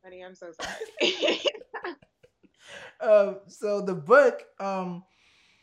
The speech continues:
Speaker 2: yeah, just reading, reading it all the, you know, most of the days of the, of the month, and, you know, about just the achievements, uh, and the powers of black women. One of the ones that was most interesting to me, um, was the, I forgot her name,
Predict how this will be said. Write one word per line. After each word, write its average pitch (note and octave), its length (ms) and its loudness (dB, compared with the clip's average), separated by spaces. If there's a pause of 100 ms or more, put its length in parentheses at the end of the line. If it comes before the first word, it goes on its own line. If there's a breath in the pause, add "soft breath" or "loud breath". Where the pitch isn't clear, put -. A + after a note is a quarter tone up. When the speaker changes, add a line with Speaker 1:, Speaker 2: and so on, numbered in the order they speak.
(240 soft breath)
Speaker 2:
yeah, G#3+ 200 0
just G3 200 -10
reading, G#3 480 -10
reading G3+ 280 -8
it F#3+ 100 -6
all F3+ 220 -4
the, E3 340 -2
you D#3+ 100 -6
know, D3 160 -8
most F3 260 -8
of F3 40 -10
the E3 80 -6
days D#3 280 -8
of D3+ 140 -10
the, A2+ 60 -12
of C#3+ 160 -8
the C#3 60 -10
month, D#3+ 380 -6 (120)
and, C#3+ 200 -8
you C#3+ 80 -10
know, C#3 140 -10
about D3 300 -6
just D3 160 -16
the D3 80 -6
achievements, D#3 680 -14
uh, C3 420 -10
and C3+ 180 -14
the B2+ 40 -14
powers D3 380 -10
of B2 140 -14
black C3+ 300 -14
women. B2+ 300 -12
One E3+ 140 -6
of G3+ 60 -10
the G3 80 -10
ones F3 260 -12
that E3 80 -4
was D3 120 -10
most D3+ 260 -14
interesting E3 420 -14
to B2+ 100 -16
me, B2 300 -14 (380 soft breath)
um, C3+ 220 -10
was C#3 140 -10
the, C#3+ 260 -8 (100)
I C3+ 80 -16
forgot C3 400 -20
her B2 160 -18
name, A2+ 360 -16